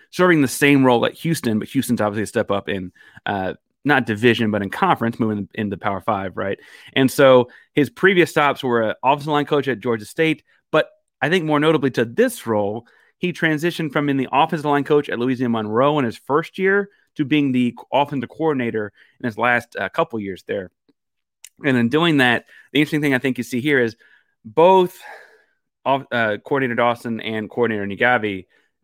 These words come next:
operate in what's eleven and twelve personnel, meaning, uh, the first digit, one, is the running backs on the field, and then one or two tight ends, right? Eleven is one tight end, twelve is two tight ends. Um, and then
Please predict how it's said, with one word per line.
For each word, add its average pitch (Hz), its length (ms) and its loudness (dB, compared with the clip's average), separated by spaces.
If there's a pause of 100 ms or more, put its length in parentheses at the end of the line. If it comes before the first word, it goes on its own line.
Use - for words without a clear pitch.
(640)
operate 156 420 4
in 135 140 0
what's 127 240 -6
eleven 127 480 -2
and 123 100 -2
twelve 123 320 -2
personnel, 110 400 -4
meaning, 98 320 -10 (120)
uh, 101 80 -6
the 98 100 -10
first 160 240 0
digit, 113 360 -4 (100)
one, 104 400 -2
is 104 100 -6
the 123 100 -6
running 110 220 0
backs 104 240 -4
on 104 60 -6
the 104 80 -10
field, 160 360 2 (360)
and 117 100 0
then 117 220 0
one 151 160 4
or 139 120 4
two 143 240 0
tight 127 240 0
ends, 95 220 -4
right? 95 80 -4
Eleven 98 340 -6
is 87 200 -12
one 104 180 -6
tight 101 180 -8
end, 95 300 -8
twelve 95 300 -2
is 92 100 -6
two 113 220 -2
tight 95 180 -8
ends. 95 300 -8 (360)
Um, 120 440 2
and 131 120 4
then 120 300 2